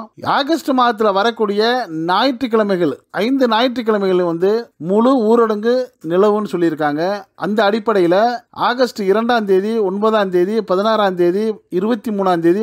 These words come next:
முப்பதாம் தேதி ஆகிய ஐந்து ஞாயிறுகளும் முழுமையான ஊரடங்கு தமிழகம் முழுக்க இருக்கும். அடுத்தபடியா வந்து இப்ப உள்ள கண்டெய்ன்மெண்ட் ஜோன், தடுக்கப்பட்ட பகுதியில் உள்ள என்னெல்லாம் ஊரடங்கு இருக்கோ அது தொடர்ந்து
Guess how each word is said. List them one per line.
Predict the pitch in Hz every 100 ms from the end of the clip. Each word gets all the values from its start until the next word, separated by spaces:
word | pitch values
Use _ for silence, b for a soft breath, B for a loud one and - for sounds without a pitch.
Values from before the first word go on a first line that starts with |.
| 196
முப்பதாம் | 170 208 220 202 180
தேதி | 175 175 165
ஆகிய | 165 160 143 165
ஐந்து | 214 220 202 175 156 110 135
ஞாயிறுகளும் | 160 202 226 202 180 202 214 - 151
முழுமையான | 190 226 226 196 180 185 208 226 156
ஊரடங்கு | 180 208 190 175 185 220 226 170
தமிழகம் | 190 208 196 180
முழுக்க | 175 170 160
இருக்கும். | 147 143 131 - -
அடுத்தபடியா | 190 240 262 226 208 180
வந்து | 151 160 180 185 - 185
இப்ப | 196 277 262
உள்ள | 285 285 247 - -
கண்டெய்ன்மெண்ட் | 196 220 269 269 254 202
ஜோன், | 180 180 120 - 180
தடுக்கப்பட்ட | 208 233 262 240 220 196
பகுதியில் | 208 202 190 180
உள்ள | 175 160 135 175
என்னெல்லாம் | 226 247 226 226 233 240 - - 208
ஊரடங்கு | 240 226 196 180
இருக்கோ | 156 208 233 - 139
அது | 190 233 247 -
தொடர்ந்து | 196 233 240 254